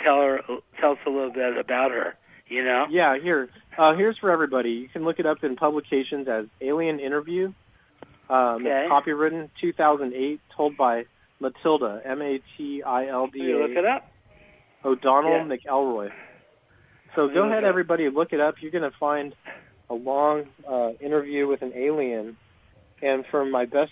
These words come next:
Speaker 2: source, the one who got me clearance into knowing the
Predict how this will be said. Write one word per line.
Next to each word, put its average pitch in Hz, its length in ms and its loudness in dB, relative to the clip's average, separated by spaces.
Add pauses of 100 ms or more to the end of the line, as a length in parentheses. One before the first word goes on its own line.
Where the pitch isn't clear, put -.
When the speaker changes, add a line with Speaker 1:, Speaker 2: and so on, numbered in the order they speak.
(120)
Speaker 2:
source, 147 340 0 (1300)
the 135 80 -2
one 143 260 2
who 143 180 -4
got 135 240 2
me 127 180 -6
clearance 139 380 -4
into 131 240 -8
knowing 131 260 -2
the 113 80 -10